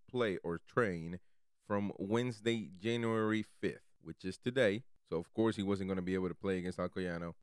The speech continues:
but he's going to be able to do so for the next coming, coming days. And that's something that we need to keep in mind. And also, we can't put too much on him as well. Like, we can't keep playing him. I mean, he's gonna play, he's gonna be starter.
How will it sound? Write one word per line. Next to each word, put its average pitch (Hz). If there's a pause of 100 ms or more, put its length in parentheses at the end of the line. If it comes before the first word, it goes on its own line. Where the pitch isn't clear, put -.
but 101
he's 113
going 131
to 131
be 120
able 113
to 107
do 104
so 87 (520)
for 92
the 90
next 92
coming, 85 (220)
coming 85
days. 69
And 90
that's 104
something 107
that 98
we 104
need 104
to 98
keep 95
in 101
mind. 117 (380)
And 95
also, 147 (380)
we 127
can't 202
put -
too 147
much 139 (500)
on 117
him 110 (120)
as 95
well. 95
Like, 90
we 123
can't 139 (460)
keep 113
playing 113
him. 95 (500)
I -
mean, 120
he's 165
gonna 165
play, 127
he's 143
gonna 160
be 127
starter. 67